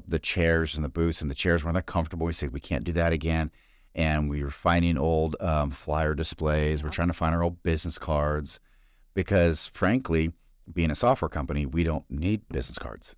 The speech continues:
Speaker 2: No.
Speaker 1: No, we s-, we have electronic and we mail stuff out and I got our signature there. But at the trade show, nobody's walking around with a laptop.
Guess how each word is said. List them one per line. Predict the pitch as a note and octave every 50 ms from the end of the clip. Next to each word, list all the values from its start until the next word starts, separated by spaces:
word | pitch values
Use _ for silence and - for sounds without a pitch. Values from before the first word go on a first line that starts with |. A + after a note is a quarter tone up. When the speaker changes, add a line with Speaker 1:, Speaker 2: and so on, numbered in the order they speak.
| _ _
Speaker 2:
No. | - F3+ E3 D3 - - - _ _ _ _ _ _ -
Speaker 1:
No, | - G2+ F2+ C#2+
we | C#2+ D2+
s-, | C#2+ - - - - -
we | - D#2
have | D#2+ D#2
electronic | C#2+ D2 D2 - - - - - - - - -
and | D2+ C#2 C2+ C#2
we | C#2 D2 C#2+
mail | C#2+ D#2+ G2+ C#3+ D#3+ C#3
stuff | - - D#2 C#2+ -
out | A#1+
and | G1+ C2+
I | C#2+
got | D#2+ D2
our | C#2+
signature | - - E2+ D2+ - -
there. | C#2+ A#2+ C3 - - - _ _ _ _ _
But | - -
at | D#2+ D#2+
the | -
trade | F2 - - D#3 F3+ D#3 -
show, | - E2+ D#2 D2 C#2+ - - -
nobody's | - A2+ A2+ A#2 A#2 F#2+
walking | F2 F2+ F2+ E2+ - -
around | D2+ E2 F2+
with | F2+ -
a | G#1+
laptop. | A#1+ C#2+ F2+ G2 - - - A1 A1 A1